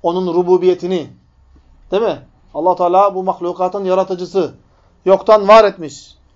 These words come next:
ol demiş olmuş. Değil mi? Onun cenneti ve cehennemi yarattığını, azametini, büyüklüğünü, yüceliğini düşünürler.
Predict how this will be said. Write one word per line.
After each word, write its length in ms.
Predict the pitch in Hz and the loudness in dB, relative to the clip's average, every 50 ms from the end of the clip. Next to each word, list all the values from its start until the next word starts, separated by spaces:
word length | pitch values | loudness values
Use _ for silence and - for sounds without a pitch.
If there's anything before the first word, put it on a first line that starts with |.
| _ _ _ - | _ _ _ 2
ol 220 | 208 214 208 190 | 4 4 4 2
demiş 220 | 196 202 208 190 | 0 -2 -4 -4
olmuş. 480 | 185 190 190 190 190 170 - - - _ _ _ - - - _ _ _ _ _ _ _ _ _ _ _ _ | -4 -4 -4 -4 -6 -8 -8 -12 -18 _ _ _ -20 -20 -20 _ _ _ _ _ _ _ _ _ _ _ _
Değil 120 | - 190 214 | -2 0 0
mi? 60 | 202 | 0
Onun 400 | 180 175 185 214 214 208 220 - _ _ _ _ 170 | 0 0 -2 -4 -6 -8 -10 -16 _ _ _ _ -8
cenneti 400 | 151 185 190 196 202 196 214 202 | -6 -4 -4 -4 -6 -4 -2 -2
ve 80 | 202 190 | -2 0
cehennemi 380 | 196 190 196 196 196 202 202 | 0 -2 -2 -4 -6 -4 -2
yarattığını, 640 | 196 190 196 190 190 190 - 185 185 190 185 156 127 - _ _ _ _ _ _ _ _ _ _ _ - | -2 0 0 0 -2 -2 -4 -6 -4 -4 -6 -8 -8 -12 _ _ _ _ _ _ _ _ _ _ _ 0
azametini, 680 | 185 180 190 196 196 202 196 190 190 196 202 196 165 | 0 2 2 2 0 0 -2 -4 -6 -4 -4 -4 -4
büyüklüğünü, 540 | 165 190 202 202 196 208 196 196 202 202 202 | -4 -6 -6 -6 -6 -6 -4 -4 -2 -2 -2
yüceliğini 720 | 196 190 185 185 196 196 196 196 196 196 208 185 143 123 - _ _ _ _ | -4 -4 0 0 0 0 0 -2 -4 -4 -6 -6 -8 -10 -16 _ _ _ _
düşünürler. 540 | 151 143 160 160 151 147 139 135 127 127 | -14 -12 -10 -8 -8 -8 -8 -10 -10 -14